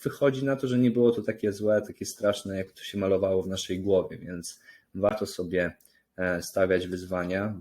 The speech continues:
warto je dokonywać, e, pokonywać, ponieważ dzięki temu jesteśmy mądrzejsi, e, wiemy więcej, jesteśmy bardziej otwarci na innych ludzi. E, to też nas mega rozwija, tak? I lepiej się czujemy we własnym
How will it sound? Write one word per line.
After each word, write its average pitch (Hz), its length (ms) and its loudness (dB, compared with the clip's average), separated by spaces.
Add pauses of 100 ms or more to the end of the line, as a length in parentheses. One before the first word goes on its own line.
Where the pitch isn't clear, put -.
warto 104 340 6
je 95 100 2
dokonywać, 95 920 -2
e, 92 240 2
pokonywać, 104 880 0 (360)
ponieważ 95 280 -2
dzięki 95 200 -8
temu 95 180 -2
jesteśmy 95 400 -4
mądrzejsi, 98 960 0 (500)
e, 87 240 0
wiemy 92 300 0
więcej, 95 920 2 (140)
jesteśmy 87 800 -4 (220)
bardziej 85 720 0 (320)
otwarci 104 720 2
na 98 120 -2
innych 98 320 -2
ludzi. 98 480 -2 (440)
E, 85 560 0
to 104 140 4
też 98 260 0
nas 95 200 -4
mega 101 500 4
rozwija, 95 520 0
tak? 92 400 -4
I 90 260 -6
lepiej 98 320 6
się - 180 -4
czujemy 92 420 -2
we 90 120 -12
własnym 90 560 -2